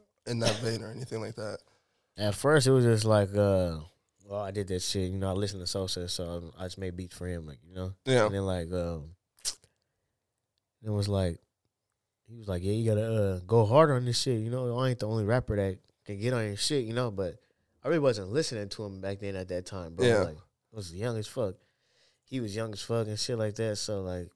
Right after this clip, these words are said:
Speaker 2: but he always had told me, like, "Yo, when you gonna go crazy?" Like, you know, like,
Speaker 1: Yeah.
Speaker 2: this shit he told me when it was, like, two thousand fourteen and shit. But I was, like, never taking the shit serious. I already had other shit going on here.
Speaker 1: Yeah.
Speaker 2: Like, you know.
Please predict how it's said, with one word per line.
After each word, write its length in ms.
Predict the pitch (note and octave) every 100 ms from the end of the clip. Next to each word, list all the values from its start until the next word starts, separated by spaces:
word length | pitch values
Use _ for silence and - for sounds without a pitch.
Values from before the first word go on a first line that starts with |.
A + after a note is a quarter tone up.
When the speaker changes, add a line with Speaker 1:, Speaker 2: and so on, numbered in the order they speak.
| -
Speaker 2:
but 100 | G2
he 160 | A#2+
always 300 | B2 A#2+ G#2+
had 220 | G#2 F2+ -
told 240 | B2+ B2+
me, 140 | A2
like, 280 | F#2 D#2+ C#2+ _ _ _ _ _ _ - - - _ -
"Yo, 160 | G2 D#2+
when 180 | G2
you 60 | G#2
gonna 120 | G2 F#2+
go 140 | F#2
crazy?" 380 | - B2+ A#2 G#2
Like, 180 | F2+ F2+
you 120 | G#2
know, 120 | A2+
like, 220 | A2 F2
Speaker 1:
Yeah. 80 | A#2+
Speaker 2:
this 160 | A2 G2
shit 120 | A2+
he 140 | B2 F#2+
told 240 | - G#2
me 100 | B2
when 160 | F#2+ G2
it 40 |
was, 100 | E2+
like, 160 | D#2+ D#2+
two 140 | G#2
thousand 260 | G2 D#2+ F2+
fourteen 520 | - F2+ - A2+ G#2
and 100 | F#2
shit. 280 | - F2 - _ _ _ _ _ _
But 80 | F#2
I 80 | E2
was, 100 | F#2
like, 240 | D#2+ D#2+ - _ _
never 280 | G2 G#2+ F#2+
taking 260 | - G2
the 60 | F#2
shit 200 | - F#2
serious. 400 | - A#2 G#2+ G2
I 40 | G2
already 220 | G2 F#2
had 200 | F#2+ F2 -
other 200 | G#2 F#2
shit 280 | - A2 F#2
going 240 | F#2 F#2
on 100 | D#2+
here. 460 | E2 A2 A2 F2 F#2+
Speaker 1:
Yeah. 300 | B2+ A#2 G#2+
Speaker 2:
Like, 120 | G#2+ F2
you 80 | G2
know. 220 | G#2+